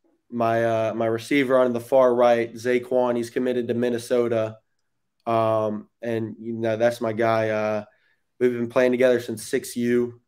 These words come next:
Um, he's committed to Minnesota. He lived, lived with me for two years. Um, so we have a really good connection, and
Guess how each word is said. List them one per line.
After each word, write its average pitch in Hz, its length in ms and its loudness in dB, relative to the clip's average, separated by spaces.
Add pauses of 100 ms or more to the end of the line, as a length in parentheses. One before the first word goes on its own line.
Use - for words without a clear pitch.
(140)
Um, 104 520 -6 (180)
he's - 180 -18
committed 120 380 0
to 120 80 0
Minnesota. 120 480 2
He 117 80 4
lived, 120 360 0 (160)
lived 131 300 4
with 139 160 2
me 135 140 0
for 131 100 -4
two 131 220 -2
years. 131 500 0 (460)
Um, 110 200 -2
so 117 140 -2
we 139 120 4
have 139 120 6
a 127 60 4
really 131 200 4
good 127 200 0
connection, 127 480 0
and 117 320 -2